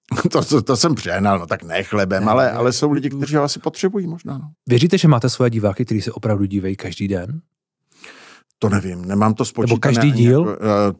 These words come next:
Speaker 1: nevím, jestli úplně každý díl, ale myslím si, že máme svoje stálí, to rozhodně. A, eh, že co, co vím pozitivně, tak je třeba to, že už se to mění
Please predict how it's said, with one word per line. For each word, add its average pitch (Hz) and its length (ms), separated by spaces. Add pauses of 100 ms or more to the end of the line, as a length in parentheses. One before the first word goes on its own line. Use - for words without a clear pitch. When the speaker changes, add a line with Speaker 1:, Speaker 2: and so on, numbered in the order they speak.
(160)
Speaker 1:
nevím, 120 360
jestli 123 220
úplně 120 240
každý 117 340
díl, 107 300
ale 113 160
myslím 110 300
si, 113 160
že 123 340
máme 110 380
svoje 123 300
stálí, 92 400
to 123 120
rozhodně. 90 520 (460)
A, 95 400
eh, 98 300
že 101 220 (640)
co, - 260
co 147 140
vím 156 220
pozitivně, 123 520
tak 120 240
je 131 120
třeba 127 300
to, 120 380
že 113 460 (100)
už - 140
se 139 80
to 127 100
mění 120 380